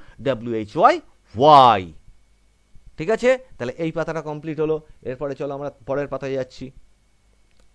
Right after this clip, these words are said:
বললাম না আজকের ক্লাস যদি বেশি লেন্দি হয়ে যায়, তা আমরা এতে খানিকটা করে, এটা অনেকটা আছে, এই খানিকটা করে পরবর্তী ক্লাসে আর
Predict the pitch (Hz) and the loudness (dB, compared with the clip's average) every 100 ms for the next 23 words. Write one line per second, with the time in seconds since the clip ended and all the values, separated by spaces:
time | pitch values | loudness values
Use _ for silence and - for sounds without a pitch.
0 | - 127 202 202 139 131 160 - 143 143 | -8 -2 -2 0 0 -2 -4 -6 -2 -2
1 | 139 156 131 147 175 160 147 147 135 135 | -4 -8 -8 -8 -8 -8 -8 -8 -6 -4
2 | 143 269 - - _ - 131 139 - - | -4 -6 -8 -20 _ -10 -8 -8 -14 -16
3 | - 135 139 160 151 202 - 165 131 220 | -12 -10 -8 -10 -6 -6 -4 -6 -6 -8
4 | - _ - 165 190 262 - 120 110 330 | -10 _ -8 -4 -2 -2 -2 -4 -4 -8
5 | 339 _ - 135 - 156 190 156 131 117 | -12 _ -12 -10 -6 -6 -6 -8 -8 -8
6 | - 156 131 131 143 127 - - | -2 0 0 -4 -6 -6 -6 -2